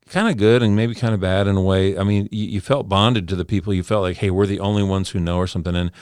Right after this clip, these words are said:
I look back on that, though, and I, I feel not that there isn't a timeline and a timetable for the Lord and his work and, and those things that we say are coming, whatever, whatever all is, that means.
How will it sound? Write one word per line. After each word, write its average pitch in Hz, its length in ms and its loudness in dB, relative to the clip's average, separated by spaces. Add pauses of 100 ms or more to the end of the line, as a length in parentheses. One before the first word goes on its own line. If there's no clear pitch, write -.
(380)
I 127 60 2
look 185 200 0
back 101 260 0
on 104 120 0
that, 92 180 -2
though, 95 160 -2
and 95 100 0
I, 92 160 -2
I 98 160 -6
feel 120 540 -2 (600)
not 160 200 -2
that 175 160 -4
there 107 140 2
isn't 104 180 2
a 90 80 0
timeline 92 600 -2
and 87 140 -4
a 85 60 -6
timetable 95 580 -6
for 92 180 -12
the 90 100 -6
Lord 90 540 -4 (100)
and 90 140 -6
his 87 180 -4
work 90 360 -2
and, 90 220 -4
and 90 140 -2
those 87 420 -6
things 95 320 -2
that 90 100 -6
we 87 100 -6
say 90 280 -4
are 80 120 -4
coming, 90 540 -4
whatever, 85 400 -4
whatever 92 380 -6
all 85 120 -6
is, 87 200 -10
that 87 260 -8
means. 87 340 -6